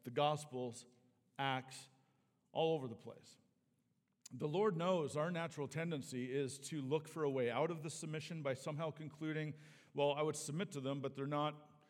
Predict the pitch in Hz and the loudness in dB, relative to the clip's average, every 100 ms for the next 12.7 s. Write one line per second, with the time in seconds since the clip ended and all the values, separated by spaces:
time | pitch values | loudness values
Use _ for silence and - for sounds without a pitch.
0 | _ _ 147 156 127 170 156 185 185 160 | _ _ 2 2 2 2 4 4 4 0
1 | 151 151 - 156 156 156 147 147 - - | -2 -2 -2 -2 2 2 2 -2 -12 -20
2 | - _ _ _ _ _ _ _ _ _ | -20 _ _ _ _ _ _ _ _ _
3 | _ _ _ _ _ 165 - 135 - 175 | _ _ _ _ _ -6 -6 -8 -2 0
4 | 196 190 185 180 196 208 185 180 143 170 | 2 0 0 2 2 2 0 0 0 0
5 | 170 151 156 156 156 160 151 151 147 139 | 2 0 2 0 2 2 2 0 -2 -2
6 | 117 127 117 107 - - _ _ _ _ | -2 -4 -4 -8 -14 -20 _ _ _ _
7 | _ _ _ _ - 143 151 135 160 165 | _ _ _ _ -2 0 2 0 -2 2
8 | 190 220 202 190 185 165 160 156 147 143 | 2 2 0 0 -2 -2 -2 -4 -2 -4
9 | 127 143 135 131 131 120 117 113 98 - | -4 -4 -4 -6 -8 -4 -2 0 -2 -8
10 | - 170 147 - 165 185 196 160 131 156 | -8 -8 -6 0 0 2 0 -2 -6 -6
11 | 143 143 156 127 110 135 127 - 170 175 | -4 -4 -6 -6 -6 -6 -6 -8 -8 -6
12 | 143 165 165 131 113 113 | -6 -6 -6 -6 -6 -4